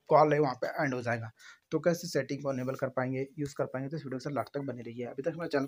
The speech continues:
सब्सक्राइब नहीं किया, सब्सक्राइब कर लीजिएगा। आप क्या करना है, यहाँ पे आपको सेटिंग पे आ जाना है, सेटिंग पे आ जाना है। सेटिंग पे आ जाने के बाद देखिए, यहाँ आपको, आपको ऑप्शन देखने को मिलता है एक्सेसिबिलिटी। एक्सेसिबिलिटी पे आइएगा तो यहाँ पे आपको देखिए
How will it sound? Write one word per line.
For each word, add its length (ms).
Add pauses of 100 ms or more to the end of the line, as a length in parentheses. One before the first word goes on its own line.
सब्सक्राइब 340
नहीं 120
किया, 140
सब्सक्राइब 440
कर 100
लीजिएगा। 300 (520)
आप 160
क्या 100
करना 220
है, 60
यहाँ 200
पे 80
आपको 320
सेटिंग 420
पे 80
आ 100
जाना 220
है, 100
सेटिंग 400
पे 60
आ 60
जाना 220
है। 140 (1700)
सेटिंग 340
पे 80
आ 80
जाने 200
के 80
बाद 80
देखिए, 280
यहाँ 200
आपको, 220
आपको 300 (120)
ऑप्शन 260
देखने 200
को 100
मिलता 380
है 100
एक्सेसिबिलिटी। 1160
एक्सेसिबिलिटी 520
पे 100
आइएगा 360 (840)
तो 100
यहाँ 260
पे 100
आपको 220
देखिए 360